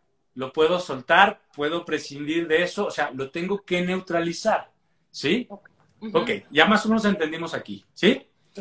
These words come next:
Speaker 1: Fíjate, la energía masculina y femenina tienen un montón de características, pero yo las resumo en cuatro puntos. La energía masculina, en su parte positiva, es responsable.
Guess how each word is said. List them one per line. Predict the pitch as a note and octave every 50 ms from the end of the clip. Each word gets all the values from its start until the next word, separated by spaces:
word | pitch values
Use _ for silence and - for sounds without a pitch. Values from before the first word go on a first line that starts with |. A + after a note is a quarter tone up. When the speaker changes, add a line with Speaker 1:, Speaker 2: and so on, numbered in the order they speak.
| - - _ _ _
Speaker 1:
Fíjate, | - A3 A3 F3+ - - - A2 -
la | - D3+ E3 F3+
energía | F3+ F#3 F#3 F#3 F3 F#3 - B3+ B3+
masculina | C4 C4+ C4 - A#3 A3 A3 A3 A3 A#3+
y | A#3
femenina | - A3+ G3+ F#3 F3+ F3+ F3+ F#3 F3 E3 D#3 E3 F3+ - _ _ _ _ _
tienen | - D#3 E3+ F3+ F3 E3 -
un | D#3 D#3+
montón | E3+ F3+ F3 F3 E3+ E3+
de | F#3 F#3+ F#3
características, | - C#3 C3 B2+ - - - C3 C#3+ F3 D#3+ - - F#3+ - - - - -
pero | - C3+ C#3+
yo | D3+ F3
las | F3+ G3 G3
resumo | - - - - E3+ E3+ E3+ F3+ G#3 - D3+
en | D3 C#3+ C3 -
cuatro | - D#3+ D3+ D3+ D#3 D#3 -
puntos. | - B2+ A2+ G2+ - - - - - - - - - - - - - - - - - -
La | - D#3+ E3+
energía | F3+ F#3+ G3 F#3 - B3+ B3+
masculina, | C4 D4 D#4 - - - A3 G3+ F#3+ F#3 F#3+ F3+ F3+ G3 A3+ - D#3+
en | D#3+ E3+ E3
su | - F3+ - -
parte | G3 G3 - - - C4+
positiva, | - - A3 G#3 - - F3 - - - E3 D#3 D3 B2 C#3 C#3+ C#3+ - - _ - -
es | D3 E3 E3+ - - - _ _ _ _ _ _ _
responsable. | B2+ C#3 E3 D#3+ - - - E3+ F3 - - G#3 G3+ F3 - A2 -